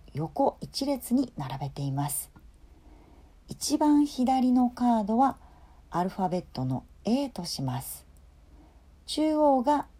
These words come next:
B、右のカードはCとします。さて、あなたが気になるカードはAからCのうちどれでしょうか？直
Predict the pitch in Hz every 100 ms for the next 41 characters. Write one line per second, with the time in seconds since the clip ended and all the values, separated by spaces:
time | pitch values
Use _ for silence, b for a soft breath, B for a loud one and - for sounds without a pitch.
0 | - 170 175 143 - - - - - b
1 | b b b - 156 180 277 302 285 277
2 | 262 233 214 254 - - - 190 - 147
3 | - - 139 - - - - - - -
4 | - - - - - - - - - -
5 | - - - - - - _ - 302 311
6 | 196 - - - - - 180 277 294 277
7 | 247 - 220 240 247 220 - 208 202 185
8 | 226 - - - - 208 196 196 156 143
9 | 139 - 254 277 240 202 202 233 - -
10 | - 170 254 247 214 202 175 - - -
11 | - - - - b b b b b b
12 | b - -